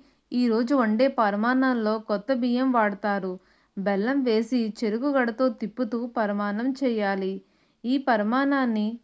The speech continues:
చిక్కుడు ఆకుల్లో పెట్టి సూర్యనారాయణుడికి నైవేద్యంగా సమర్పించాలి. ఈరోజు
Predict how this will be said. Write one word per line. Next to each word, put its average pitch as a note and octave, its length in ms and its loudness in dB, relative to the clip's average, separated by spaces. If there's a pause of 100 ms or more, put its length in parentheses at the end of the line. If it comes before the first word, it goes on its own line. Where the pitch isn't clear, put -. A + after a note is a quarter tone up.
(120)
చిక్కుడు D4 380 -2
ఆకుల్లో C4 440 2
పెట్టి B3 540 -6 (240)
సూర్యనారాయణుడికి C4 1200 0
నైవేద్యంగా A3 760 -2
సమర్పించాలి. A3 1040 -2 (440)
ఈరోజు B3+ 640 2